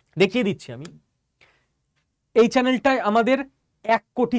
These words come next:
ছেলে মেয়ে ক্লাস করে, টেন পয়েন্ট ফাইভ মিলিয়ন, মানে এক কোটি পাঁচ লাখ ছেলে মেয়ে ক্লাস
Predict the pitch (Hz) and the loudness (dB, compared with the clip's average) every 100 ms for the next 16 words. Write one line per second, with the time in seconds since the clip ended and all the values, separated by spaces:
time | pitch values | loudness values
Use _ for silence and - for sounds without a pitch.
0 | 233 226 220 214 190 160 - 131 113 _ | -2 -2 0 -2 -4 -6 -8 -14 -14 _
1 | _ _ _ 214 214 214 214 202 202 196 | _ _ _ 0 0 -2 -2 -2 0 0
2 | 185 196 202 170 117 - _ _ _ _ | 0 0 0 -2 -6 -16 _ _ _ _
3 | _ _ _ _ _ _ _ _ _ _ | _ _ _ _ _ _ _ _ _ _
4 | _ 147 160 247 302 - 180 190 - 226 | _ -8 -4 -4 -6 -6 -8 -6 -4 -4
5 | 226 - 202 - 214 - 208 202 196 202 | -4 -6 -8 -6 -8 -6 -8 -6 -8 -6
6 | 175 | -8